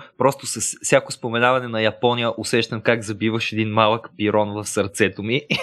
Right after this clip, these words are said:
<laughs> Освен че не харесвам Ноктюрните, имам още един, то не е чак грях, но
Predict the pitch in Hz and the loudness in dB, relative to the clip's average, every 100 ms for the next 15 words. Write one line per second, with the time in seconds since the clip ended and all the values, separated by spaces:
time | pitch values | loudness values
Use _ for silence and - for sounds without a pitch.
0 | - - - - 131 - 143 135 135 123 | -4 -4 -8 -4 0 2 2 0 0 2
1 | 131 131 123 110 - 127 127 117 139 147 | 2 0 -8 -10 -2 0 0 0 0 0
2 | - _ _ 135 131 127 127 127 147 139 | -6 _ _ 0 2 2 0 0 -2 -2
3 | - 202 165 156 135 120 101 110 107 - | -2 2 2 2 0 0 -2 4 4 2
4 | - 127 | -6 -8